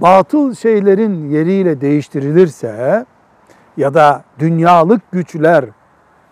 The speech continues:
ahireti ezmeye başlarsa toplumdan iman erir tabi. Eridikçe de iman, İslam güç kaybeder.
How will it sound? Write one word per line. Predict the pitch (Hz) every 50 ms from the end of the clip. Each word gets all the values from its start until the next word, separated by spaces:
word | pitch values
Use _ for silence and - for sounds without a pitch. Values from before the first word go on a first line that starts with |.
| _ _ _ -
ahireti | 139 143 156 160 156 - 185 185 190 180 - 247
ezmeye | 214 165 151 151 165 156 151 147 139 143
başlarsa | 143 131 - - 170 143 127 117 - - 175 185 208 _ _ _ _ _ _ _
toplumdan | - 143 135 - - 151 143 147 147 143 143 147
iman | 147 135 135 135 139 139 139 143 170 -
erir | 170 131 135 185 226 214
tabi. | 165 - 139 107 98 95 - _ _ _ _ _ _ _ _ _ _ _ -
Eridikçe | 196 254 285 269 208 240 214 - - - 202 185 165
de | 185 185 240
iman, | 214 180 170 165 160 147 143 160 208 254 247 240 - _ _ _ _ _ _ _ _ -
İslam | - 151 - - - 156 139 180 233 247 233 233 _ _ _ _ _ _ _ _ _ _ _ _ _ -
güç | 156 214 214 - -
kaybeder. | - 185 160 147 143 135 135 127 123 139 175 202